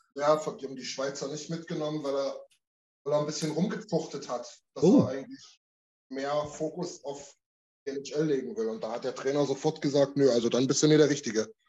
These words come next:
Speaker 1: Und
Speaker 2: Ja,
Speaker 1: hat aber
Speaker 2: siehste.
Speaker 1: medial richtig auf die Fresse gekriegt in der Schweiz dafür.
Speaker 2: Aber ist er nicht zum Trainingscamp gekommen einfach, oder was?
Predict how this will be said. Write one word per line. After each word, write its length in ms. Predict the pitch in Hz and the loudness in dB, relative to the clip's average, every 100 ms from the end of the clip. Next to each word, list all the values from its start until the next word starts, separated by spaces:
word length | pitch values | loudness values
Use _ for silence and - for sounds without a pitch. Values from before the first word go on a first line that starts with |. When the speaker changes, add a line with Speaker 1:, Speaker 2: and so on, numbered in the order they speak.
| _ _ - | _ _ 0
Speaker 1:
Und 100 | 156 | 4
Speaker 2:
Ja, 60 | |
Speaker 1:
hat 80 | 170 | 6
aber 180 | 156 151 | 8 8
Speaker 2:
siehste. 160 | 117 156 | 6 4
Speaker 1:
medial 380 | 156 151 165 | 4 6 6
richtig 220 | 165 170 160 | 6 4 2
auf 80 | |
die 80 | - | 0
Fresse 280 | - 143 135 | -2 -2 -2
gekriegt 320 | 110 - - | -6 -10 -6
in 60 | 107 | -4
der 80 | 104 | -2
Schweiz 280 | 107 107 | 0 -2
dafür. 280 | - 104 104 - _ - | -2 -2 -4 -6 _ -2
Speaker 2:
Aber 160 | 113 | 0
ist 140 | 110 117 | 2 2
er 60 | |
nicht 160 | 120 117 | 2 0
zum 120 | 107 | -2
Trainingscamp 440 | - 202 185 107 98 | 0 0 2 0 -2
gekommen 260 | 95 101 | 0 0
einfach, 180 | 95 98 | 0 0
oder 120 | 95 | -2
was? 200 | 104 113 | -2 -6